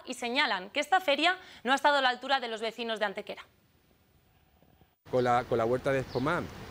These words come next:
Speaker 2: también con el tema de la cabra malagueña en el recinto ferial, pues la verdad que dividir dos espacios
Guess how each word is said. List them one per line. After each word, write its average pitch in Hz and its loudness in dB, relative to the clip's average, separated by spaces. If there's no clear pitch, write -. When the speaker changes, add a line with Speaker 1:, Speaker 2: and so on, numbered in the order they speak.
Speaker 2:
también 120 2
con 123 2
el 113 -2
tema 131 2
de 123 4
la 117 4
cabra 127 2
malagueña 120 2
en 120 0
el 117 0
recinto 113 -2
ferial, 143 2
pues 120 4
la 120 6
verdad 117 4
que 143 4
dividir 127 2
dos 139 8
espacios 143 0